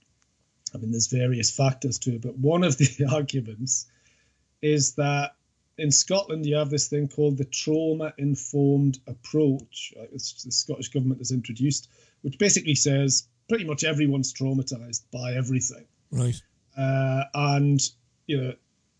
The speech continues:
Speaker 1: rape in particular, everyone is traumatised who comes into a court, or we must, we must assume they are,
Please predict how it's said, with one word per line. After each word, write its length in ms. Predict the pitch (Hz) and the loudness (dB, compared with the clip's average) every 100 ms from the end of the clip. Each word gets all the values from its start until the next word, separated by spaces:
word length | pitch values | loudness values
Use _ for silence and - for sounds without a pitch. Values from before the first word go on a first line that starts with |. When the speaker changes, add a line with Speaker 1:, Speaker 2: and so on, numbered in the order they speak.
| _ | _
Speaker 1:
rape 340 | 156 165 185 | -2 2 2
in 120 | 156 143 | 0 -2
particular, 640 | 135 156 139 151 143 151 | -2 -4 0 0 0 -2
everyone 360 | - 180 170 147 | -6 -2 0 0
is 100 | 135 | -2
traumatised 1040 | - 143 135 131 - 131 127 127 - - - _ _ | 0 2 2 2 -2 -2 -2 0 -2 -4 -10 _ _
who 120 | 139 131 | 2 2
comes 380 | 135 143 135 | 2 2 2
into 300 | 135 127 127 | 2 2 0
a 160 | 127 - | -4 -4
court, 340 | 135 127 131 - | -2 -2 -2 -8
or 60 | |
we 100 | 120 | -4
must, 220 | 127 117 - | -2 -2 2
we 120 | 147 | 4
must 220 | 135 - | 4 4
assume 400 | 135 - 202 214 | -2 0 4 4
they 160 | 127 110 | 4 0
are, 260 | 110 113 | -6 -10